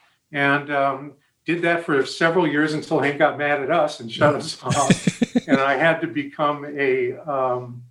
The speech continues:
Speaker 1: I became a reseller of Choice Point at that point.
Speaker 2: Yeah.
Speaker 1: Built our own product to compete with, with I R B and Accurant.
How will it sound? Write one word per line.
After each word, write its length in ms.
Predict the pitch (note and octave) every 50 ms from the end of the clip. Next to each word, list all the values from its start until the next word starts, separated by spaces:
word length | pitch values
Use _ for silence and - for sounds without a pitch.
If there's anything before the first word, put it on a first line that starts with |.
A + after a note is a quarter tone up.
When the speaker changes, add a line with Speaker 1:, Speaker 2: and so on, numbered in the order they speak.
| _ _ _ _ _ -
Speaker 1:
I 40 |
became 320 | A#2+ - C#3 D3+ D#3 C#3 C3+
a 40 | C3
reseller 460 | C3 C3 - - C#3 B2+ C3+ C#3 C#3
of 60 | C#3
Choice 280 | - - D3+ C3+ B2 -
Point 320 | - - C#3 C3+ - - -
at 160 | D3 C3 - -
that 240 | C#3 C3 C3 C3 -
point. 260 | D3 C#3 C#3 D3 C#3+ - _ _ _ -
Speaker 2:
Yeah. 140 | B2 -
Speaker 1:
Built 360 | - - - C3+ C3+ C#3 - C#3+
our 240 | B2 A#2+ A#2 A#2
own 240 | B2+ D3 E3 F3+ E3+
product 480 | - - - C3 B2+ A#2+ A#2+ - - -
to 80 | - A#2+
compete 480 | - A2+ A2 - - D3 B2 - - _
with, 400 | A#2 A#2+ B2+ B2 B2+ B2 - - _ _ _ _ _ _ _ _ _ -
with 240 | B2+ B2 B2+ B2 B2+
I 160 | C3+ B2 B2 B2
R 140 | B2 B2+
B 400 | A#2+ B2+ B2 A#2+ C3+ D#3 C3 - -
and 300 | B2+ A#2+ A#2 A#2+ B2 B2
Accurant. 560 | - - B2 A#2+ A#2+ - C#3 B2+ B2+ B2